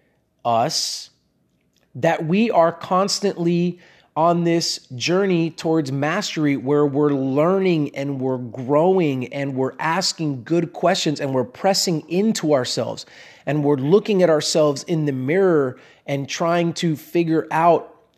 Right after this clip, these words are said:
ourselves and how to best navigate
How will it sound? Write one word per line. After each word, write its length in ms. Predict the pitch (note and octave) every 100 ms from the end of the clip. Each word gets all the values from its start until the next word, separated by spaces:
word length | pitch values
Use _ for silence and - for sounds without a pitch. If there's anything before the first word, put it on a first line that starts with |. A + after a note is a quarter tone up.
| _ -
ourselves 600 | C3+ C3+ - D#3+ D3+ B2
and 120 | C#3
how 280 | C3 D#3 D#3+
to 160 | - C#3+
best 600 | A2 D#3+ D#3+ - - -
navigate 1000 | C3+ D3+ D#3 D#3+ D#3+ C#3 C3 C#3 -